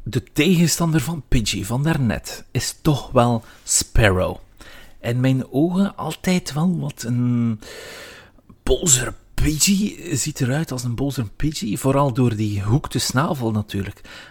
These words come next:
Ze zijn gebaseerd op klauwieren, of shrikes in het Engels. Dat is eigenlijk een v-, erg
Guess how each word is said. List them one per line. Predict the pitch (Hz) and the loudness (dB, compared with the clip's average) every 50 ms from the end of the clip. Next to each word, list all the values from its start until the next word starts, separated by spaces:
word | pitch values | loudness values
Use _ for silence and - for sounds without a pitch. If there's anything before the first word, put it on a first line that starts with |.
| - _ | -20 _
Ze | _ - - 135 | _ -2 0 0
zijn | 110 107 120 123 175 220 226 208 185 156 - | 2 4 2 4 4 2 0 0 -2 -6 -10
gebaseerd | - - - 135 113 131 139 123 - 127 120 120 127 123 - - - - | -4 -2 -2 0 2 2 0 0 2 0 0 0 0 -4 -6 -12 -8 -8
op | - - - - - - - | -8 -6 -6 -8 -10 -8 -6
klauwieren, | - - 151 143 170 190 175 147 113 104 101 98 87 - - - - - _ - - - | -2 0 2 4 4 6 6 6 6 4 4 0 -2 -4 -6 -10 -12 -18 _ -20 -10 -8
of | - 127 - - - - | -6 -6 -6 -6 -8 -4
shrikes | - - - - - - 127 113 92 78 - - - - - | 0 2 2 2 2 2 4 4 4 2 0 -4 -6 -6 -4
in | - 120 110 | -2 -2 -2
het | 98 - | -2 -2
Engels. | - - 98 - - - - - - - - - - - - - - - _ | -2 -2 -2 -2 -4 -6 -6 -8 -8 -8 -12 -18 -20 -18 -18 -20 -20 -20 _
Dat | - 131 113 | -6 -4 -2
is | 139 127 | 0 2
eigenlijk | 147 165 165 165 156 147 135 - | 2 4 4 6 4 4 2 0
een | - - 135 135 | -2 -2 -2 -2
v-, | 117 107 - - - - - _ | -4 -6 -10 -14 -14 -16 -8 _
erg | - 160 180 180 156 - - - | 0 2 2 2 2 -2 -6 -10